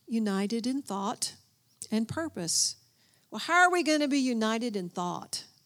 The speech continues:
The only way I know to be united in thought is to think the word.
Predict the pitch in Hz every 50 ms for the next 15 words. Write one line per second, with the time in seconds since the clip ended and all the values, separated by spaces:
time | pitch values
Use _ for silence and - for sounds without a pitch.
0 | _ _ _ _ _ _ _ _ _ _ _ _ _ _ _ _ _ _ _ _
1 | _ _ _ - 214 214 233 247 285 285 277 269 269 254 247 247 254 254 254 247
2 | 240 226 233 208 220 220 208 220 214 208 208 214 214 208 202 180 185 180 180 -
3 | 220 220 214 190 175 170 - - 175 - - 214 208 185 - 165 170 185 185 180
4 | 170 156 160 -